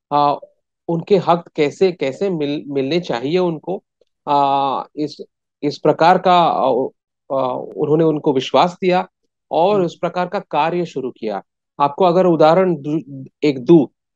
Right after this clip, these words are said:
Speaker 1: अ, जो मेरी किताब में है कि जब, अ, शिवाजी महाराज सोलह साल के थे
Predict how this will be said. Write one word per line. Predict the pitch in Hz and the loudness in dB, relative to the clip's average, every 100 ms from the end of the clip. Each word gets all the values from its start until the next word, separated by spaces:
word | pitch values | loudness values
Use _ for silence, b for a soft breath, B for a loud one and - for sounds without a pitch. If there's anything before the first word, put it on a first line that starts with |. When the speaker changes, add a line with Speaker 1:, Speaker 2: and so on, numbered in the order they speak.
| _ _ - | _ _ -2
Speaker 1:
अ, | 139 | 0
जो | 131 156 | 4 4
मेरी | 151 151 | 6 4
किताब | 151 139 135 143 | 2 0 0 2
में | 156 | -2
है | 139 139 - _ _ _ - | 0 0 0 _ _ _ -6
कि | 151 | -4
जब, | 165 165 - - | -2 -2 -6 -6
अ, | 127 120 117 113 _ _ _ _ _ _ _ _ _ _ _ _ _ _ _ _ _ _ _ _ _ _ | -4 -2 -4 -6 _ _ _ _ _ _ _ _ _ _ _ _ _ _ _ _ _ _ _ _ _ _
शिवाजी | - 143 143 151 | -6 0 0 0
महाराज | 165 156 165 | -2 0 -2
सोलह | 170 - 123 147 | -4 -4 -4 -2
साल | 165 165 | -4 -6
के | 165 160 | -6 -10
थे | 127 | -10